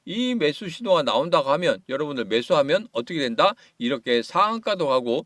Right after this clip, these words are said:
십 프로 이상의 상승을 만들어내는 거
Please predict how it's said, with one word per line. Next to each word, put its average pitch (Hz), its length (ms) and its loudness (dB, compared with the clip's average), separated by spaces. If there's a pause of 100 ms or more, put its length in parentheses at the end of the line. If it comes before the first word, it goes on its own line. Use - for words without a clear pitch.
(180)
십 - 300 -8
프로 254 300 -4
이상의 147 480 -2
상승을 180 640 -6
만들어내는 127 560 0
거 98 120 0